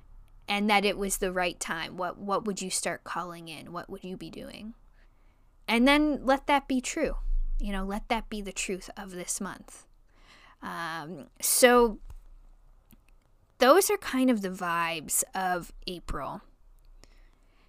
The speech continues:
And, um, I'm thinking too about, to kind of wrap up this month's sermon, I was thinking about, um,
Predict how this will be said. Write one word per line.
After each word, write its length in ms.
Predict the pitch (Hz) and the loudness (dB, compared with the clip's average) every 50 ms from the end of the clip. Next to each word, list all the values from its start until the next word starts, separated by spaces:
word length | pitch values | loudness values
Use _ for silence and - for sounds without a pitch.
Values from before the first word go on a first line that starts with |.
| _ _ _ _ _ _ - | _ _ _ _ _ _ -6
And, 840 | 208 214 214 208 208 208 202 208 208 208 208 208 214 214 208 196 - - - _ | -4 -2 -2 -2 -2 -2 0 0 0 0 2 2 2 2 2 2 0 -2 -4 _
um, 480 | - 185 190 180 180 175 170 175 175 - - - | -4 -2 -2 0 0 -2 -2 -4 -6 -8 -8 -4
I'm 160 | 220 233 240 | 0 2 2
thinking 600 | 233 220 - - 254 254 269 262 - 294 262 233 208 | 2 2 0 2 2 4 4 2 2 4 4 4 2
too 720 | 202 - - - - - 240 226 214 208 196 190 185 175 - | 0 0 0 0 2 2 2 2 2 0 0 -2 -2 -4 -6
about, 800 | - 196 190 196 185 180 175 170 170 165 170 170 175 170 127 - - _ _ - | -6 -6 -4 -2 -2 0 0 0 -2 -2 -2 -2 -2 -2 -4 -6 -10 _ _ -4
to 140 | - - | -4 -4
kind 260 | 208 - - 220 202 214 | -4 -4 -4 -2 0 -2
of 140 | 202 190 | -2 -2
wrap 340 | 185 190 190 185 175 - - - | -4 -4 -2 -2 -2 -2 -4 -6
up 380 | - 190 190 175 175 - - - - - - - | -4 0 0 0 0 -2 -4 -6 -6 -6 -4 -4
this 480 | - 185 165 - - - - - - - | -4 -2 -2 0 0 0 0 0 -2 -2
month's 360 | 196 190 190 185 175 - - | -4 -6 -8 -8 -8 -6 -4
sermon, 800 | - - - - - 311 330 349 320 226 - - - - - 254 - - - - - - - - - - - - - - - - - - - | -2 0 0 0 -2 -4 -4 -4 -4 -4 -4 -4 -6 -6 -6 -8 -8 -10 -10 -12 -12 -14 -16 -14 -14 -14 -14 -14 -16 -18 -18 -20 -20 -8 -2
I 140 | - 220 226 | 2 4 6
was 180 | 226 233 226 - | 6 6 4 4
thinking 360 | - 247 240 240 - 262 240 | 2 2 0 2 2 2 2
about, 540 | 226 202 196 190 180 175 170 127 117 - - _ | 4 4 4 4 4 4 2 0 -4 -8 -10 _
um, 560 | - 117 - 123 123 117 113 110 104 101 - | -8 -8 -6 -6 -6 -8 -8 -10 -12 -16 -18